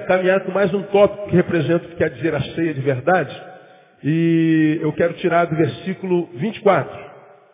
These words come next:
onde está escrito assim: "Em verdade, o Filho do Homem vai conforme está escrito a seu respeito.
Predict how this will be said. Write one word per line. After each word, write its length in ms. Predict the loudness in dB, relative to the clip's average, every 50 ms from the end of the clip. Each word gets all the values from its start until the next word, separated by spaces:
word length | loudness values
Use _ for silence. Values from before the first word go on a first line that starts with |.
| _ _ _ _ _ _ _ -4
onde 300 | -2 -2 -2 0 0 0 2 2 2 0 0 -2 -6 -10 -14
está 200 | -4 0 0 0
escrito 320 | 0 -2 -4 -2 0 0
assim: 380 | 0 0 -2 -6 -8 -8 -8 -6 0
"Em 100 | 2 4
verdade, 800 | 6 6 6 4 4 2 0 -2 0 0 -2 -2 -4 -4 -6 -6 -6 -10 -16 -20 -20 -20 -20 _ _ _ _ _ _ _
o 100 | -6 -6
Filho 280 | -4 -4 -4 -2 -2
do 140 | 2 4 6
Homem 260 | 6 6 6 4 4
vai 580 | 4 4 4 6 6 6 4 2 0 -4 -4 -2
conforme 520 | 0 0 0 -2 0 0 2 2 2 0 -6
está 240 | -6 -4 -2 -2
escrito 480 | -2 -2 -4 -8 -6 -6 -6 -2 -2 -2
a 40 | -2
seu 200 | -2 -2 -2 0
respeito. 720 | 0 0 -2 -4 -8 -14 -8 -6 -6 -4 -6 -8 -12 -20